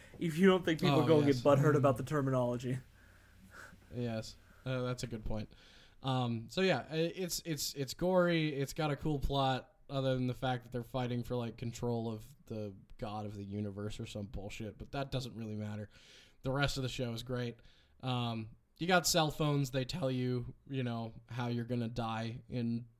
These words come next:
Speaker 2: a, a couple of minutes or some shit, and then you have to try to not die. Um, but yeah, it's, it's pretty cool. Um,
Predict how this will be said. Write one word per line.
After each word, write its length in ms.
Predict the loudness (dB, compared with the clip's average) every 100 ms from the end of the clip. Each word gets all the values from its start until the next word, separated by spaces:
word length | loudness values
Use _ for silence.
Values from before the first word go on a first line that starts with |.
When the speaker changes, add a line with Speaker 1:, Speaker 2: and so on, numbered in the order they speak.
| _ -20 -20 -12
Speaker 2:
a, 160 | -10 -10 -12
a 60 | -10
couple 340 | -8 -6 -4
of 60 | -4
minutes 320 | -4 -6 -6
or 80 | -6
some 220 | -6 -6
shit, 260 | -8 -12 -12 -12
and 140 | -8
then 80 | -6
you 80 | -6
have 120 | -6
to 80 | -8
try 200 | -8 -6
to 100 | -4
not 240 | -6 -8 -10
die. 240 | -10 -10 -14 -20 -20 -20 -20 _ -6
Um, 420 | -4 -2 -6 -10 _ _ -8
but 220 | -8 -6
yeah, 220 | -2 -2
it's, 160 | -2 -8
it's 120 | -8
pretty 200 | -4 -4
cool. 240 | -4 -6 -8 -18 -20 -20 _ _
Um, 680 | -6 -4 -2 -4 -6 -8 -8